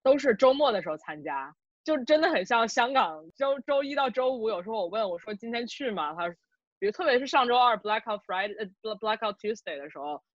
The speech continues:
上周二还是蛮大的，然后很多人都跟我说：“不行，我们要 work from home，一，一分，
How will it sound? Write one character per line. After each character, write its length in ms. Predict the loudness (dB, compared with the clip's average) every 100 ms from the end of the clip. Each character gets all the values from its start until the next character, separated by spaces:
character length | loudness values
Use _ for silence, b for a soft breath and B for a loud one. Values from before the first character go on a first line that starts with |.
| _
上 140 | -2 2
周 100 | 6
二 160 | 6
还 140 | 4 0
是 60 |
蛮 220 | -4 -6 0
大 260 | 2 2
的， 100 | 0
然 120 | -6 -6
后 80 |
很 160 | -6 -6
多 80 | -4
人 80 | -2
都 100 | -2
跟 160 | -2
我 120 | -4 -4
说 100 | -8
：“不 80 | -8
行， 240 | -8 -4
我 80 | -4
们 100 | 2
要 100 | 4
work 220 | 4 2 2
from 200 | 0 -2
home， 300 | 4 4 4 2
一， 160 | -4 -2
一 160 | -4
分， 200 | 0 0